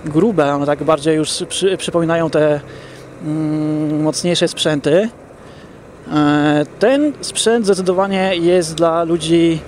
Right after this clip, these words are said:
nieco niższych, szczuplejszych, ponieważ on jest chudziutki, zobaczcie.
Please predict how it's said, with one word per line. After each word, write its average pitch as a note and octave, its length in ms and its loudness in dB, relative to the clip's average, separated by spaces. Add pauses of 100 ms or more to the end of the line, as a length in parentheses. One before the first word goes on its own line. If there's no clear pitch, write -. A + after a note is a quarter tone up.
(440)
nieco F3+ 320 0
niższych, F#3 680 0 (880)
szczuplejszych, F#3 880 2 (1500)
ponieważ A3 340 2
on A3 100 4
jest G#3+ 240 2
chudziutki, E3+ 680 2
zobaczcie. D#3+ 480 2